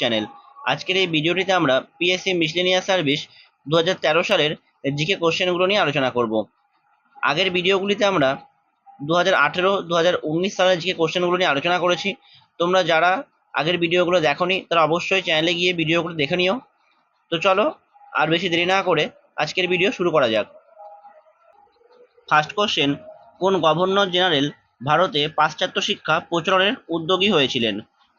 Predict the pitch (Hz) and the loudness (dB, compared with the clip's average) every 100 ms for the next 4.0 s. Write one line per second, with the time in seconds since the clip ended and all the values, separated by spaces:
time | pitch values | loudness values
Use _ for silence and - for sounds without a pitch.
0 | - 190 196 190 156 196 190 240 151 214 | -2 0 2 0 0 0 -4 -4 -2 0
1 | 202 160 170 170 185 180 175 180 190 185 | 2 2 2 4 4 2 0 2 2 2
2 | 156 120 110 101 _ _ - 143 151 180 | 0 0 -2 -6 _ _ -6 -4 -2 -2
3 | 175 196 208 196 214 185 151 135 120 120 | 0 2 2 2 2 2 2 0 0 -2